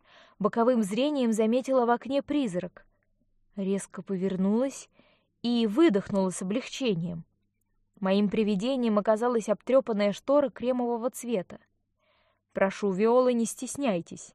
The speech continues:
произнес лорд Глау с легкой насмешкой и, распахнув скрипящую дверь, пропустил меня вперед.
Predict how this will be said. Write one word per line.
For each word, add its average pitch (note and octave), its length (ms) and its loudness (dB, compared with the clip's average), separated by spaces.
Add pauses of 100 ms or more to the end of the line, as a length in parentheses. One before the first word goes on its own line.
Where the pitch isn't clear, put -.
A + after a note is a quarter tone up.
произнес G3 600 0
лорд F#3+ 260 2
Глау F#3 360 0
с - 100 -10
легкой G3 340 -4
насмешкой F#3+ 720 -4 (240)
и, A3+ 120 4
распахнув A#3 500 -2
скрипящую A#3 640 -4
дверь, A#3+ 300 -6
пропустил A3 520 -8
меня B3 240 -6
вперед. A3 600 -8